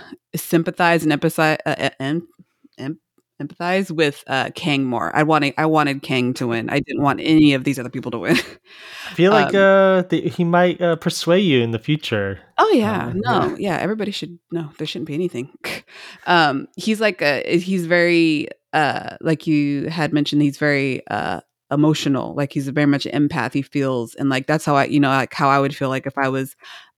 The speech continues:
Speaker 1: uh, if I had, uh, like, ultimate power and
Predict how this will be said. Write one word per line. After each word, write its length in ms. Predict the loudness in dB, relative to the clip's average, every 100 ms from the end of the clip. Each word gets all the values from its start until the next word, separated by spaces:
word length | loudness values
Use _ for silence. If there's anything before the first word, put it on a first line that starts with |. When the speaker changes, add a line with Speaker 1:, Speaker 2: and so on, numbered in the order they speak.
| 0
Speaker 1:
uh, 200 | 2 2 -2
if 100 | -4
I 60 |
had, 480 | -2 0 0 -2 -6 -6
uh, 240 | -6 -8 -12 _ _ -20 -10
like, 220 | -6 -4 -2
ultimate 440 | -2 0 0 0
power 440 | 0 2 2 2 0 0
and 340 | 0 0 0